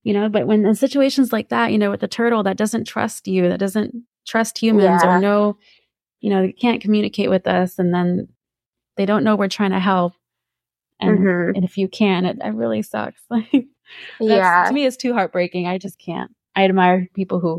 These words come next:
Speaker 1: can rescue animals because that's where I draw the <laughs> line.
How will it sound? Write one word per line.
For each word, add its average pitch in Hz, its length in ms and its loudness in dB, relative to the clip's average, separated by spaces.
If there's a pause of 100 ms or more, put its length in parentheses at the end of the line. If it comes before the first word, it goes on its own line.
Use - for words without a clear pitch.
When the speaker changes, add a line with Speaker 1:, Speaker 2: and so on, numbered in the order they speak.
Speaker 1:
can 180 140 2
rescue 165 420 0
animals 165 460 -2
because - 400 -4 (840)
that's 180 280 -4
where 165 120 -4
I 165 80 -4
draw 165 220 -8
the 185 80 -4
<laughs> 240 120 2
line. 285 560 2